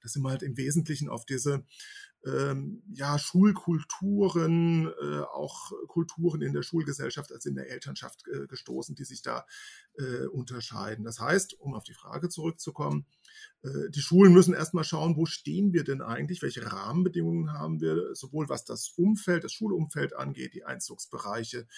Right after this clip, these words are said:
die Struktur in der Schülerschaft, die Struktur auch in der Elternschaft und, äh, angepasst an, ähm, die individuellen Verhältnisse, äh, dann daraus eben Maßnahmen zu entwickeln. Also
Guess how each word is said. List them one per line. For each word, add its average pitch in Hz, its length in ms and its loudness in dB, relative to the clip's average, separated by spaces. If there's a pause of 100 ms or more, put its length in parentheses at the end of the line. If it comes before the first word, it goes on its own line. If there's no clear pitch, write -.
(300)
die 165 80 2
Struktur 160 640 4
in 139 100 -2
der 120 160 -4
Schülerschaft, 170 960 0
die 147 100 -6
Struktur - 420 -4
auch - 100 -14
in - 100 -12
der 101 240 -8
Elternschaft 165 720 -2 (460)
und, 143 760 -2
äh, 143 560 -6
angepasst 196 800 2
an, 151 600 -2 (400)
ähm, 76 520 -6
die 175 120 -10
individuellen 143 480 -2
Verhältnisse, 139 920 -2 (540)
äh, 143 340 -4
dann 127 180 -8
daraus 120 840 0 (160)
eben 127 460 -8
Maßnahmen 113 540 -4
zu - 140 -10
entwickeln. 143 480 -4
Also 110 260 -8